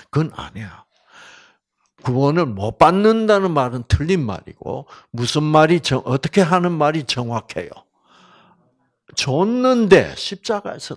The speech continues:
다 줬는데 안 받는다 이거예요. 안 받는다. 안 받는다는 말이 왜 안 받아? 어떻게 안 받아? "안 믿어." 웃기지 마.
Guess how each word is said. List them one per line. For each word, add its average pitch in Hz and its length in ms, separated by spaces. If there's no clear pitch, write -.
다 - 120
줬는데 170 720
안 156 340
받는다 277 720
이거예요. - 580
안 - 260
받는다. - 680
안 143 260
받는다는 214 680
말이 160 500
왜 156 240
안 131 280
받아? 113 360
어떻게 - 380
안 135 220
받아? 117 260
"안 170 360
믿어." 240 560
웃기지 180 520
마. 98 460